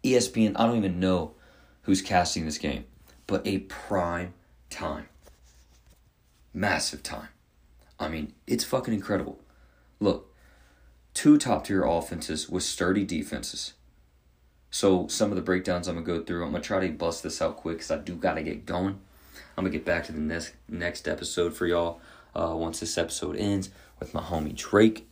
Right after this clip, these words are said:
Can't wait for that one. It's gonna be lit. Look, some weaknesses for these teams. I'm gonna run down them real quick.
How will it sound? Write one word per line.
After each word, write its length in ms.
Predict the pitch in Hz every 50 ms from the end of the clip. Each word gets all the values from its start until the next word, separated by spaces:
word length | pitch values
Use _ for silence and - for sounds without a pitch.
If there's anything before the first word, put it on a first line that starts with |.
| - -
Can't 240 | - - - - -
wait 160 | 98 104 101
for 160 | - - 92
that 180 | 92 90 87 90
one. 100 | 90 90
It's 120 | 85 -
gonna 140 | - 80 73
be 100 | 65 62
lit. 440 | - - 95 107 104 - - - - - - _ _ _ _ _ _ _ _ _ _ - _ _ _ _ _ - - _ - _ _ _ _ _ - - - _ _ _ _ - - - - - - - - - - - - - - _ _
Look, 340 | - 107 104 - - - - - - -
some 260 | - - - 98 95
weaknesses 500 | 104 117 120 117 123 120 - 127 123 120
for 140 | - - 113
these 200 | 107 110 110 -
teams. 500 | - - 110 110 110 113 113 - - - -
I'm 80 | - 101
gonna 100 | 98 95
run 160 | 95 92 92
down 200 | 90 95 98 95
them 100 | 95 95
real 100 | 92 90
quick. 340 | - - 98 95 90 -